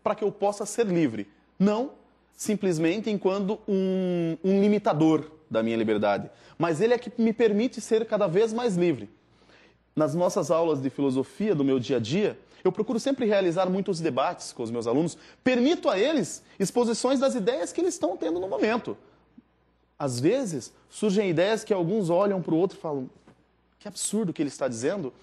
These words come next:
E eu sempre digo aquela velha máxima do, do, do Voltaire, né? "Não concordo com nada do que você está dizendo, mas vou defender até o fim o direito que você tem de dizer o que você pensa."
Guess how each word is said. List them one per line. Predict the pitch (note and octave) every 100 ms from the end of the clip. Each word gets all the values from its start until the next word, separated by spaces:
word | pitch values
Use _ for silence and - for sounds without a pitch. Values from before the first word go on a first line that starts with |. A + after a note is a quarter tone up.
| _ - _
E | B3+
eu |
sempre | B3 C#4+ B3+ A3
digo | G3 G3
aquela | C3 F3+ D3 G#2+
velha | C3 F3+ C#3+
máxima | A#2+ E3 - C3+ A#2+
do, | A2+ A2+ A2 G2+ - - _ _
do, | - A#2+ A#2+ A#2 A2 G#2+
do | C3+
Voltaire, | D3+ D#3+ F3+ A3+
né? | E3+ A#3+ - _ _ _ _
"Não | D3+
concordo | C3 D#3 F3+ G#3 D3
com | B2+ C3+
nada | D3+ B2
do | A#2
que | C3
você | B2+ D#3+
está | D#3 F#3+
dizendo, | E3+ C#4+
mas | G#3+ D#3
vou | F3+
defender | F3 F3+ D#3+ D#3+
até | D#3
o | F3
fim | E3+ A3
o | B3
direito | E3+ G3+ C#4 -
que | G#3+
você | F#3+ F#3+ E3
tem | G3 G#3+
de | E3+ A3 C4+ - - _
dizer | D#3+ B3+ F#3+ B3 D4+ - - -
o | C3+
que | D3+
você | C3 -
pensa." | - A#2+ G2+ -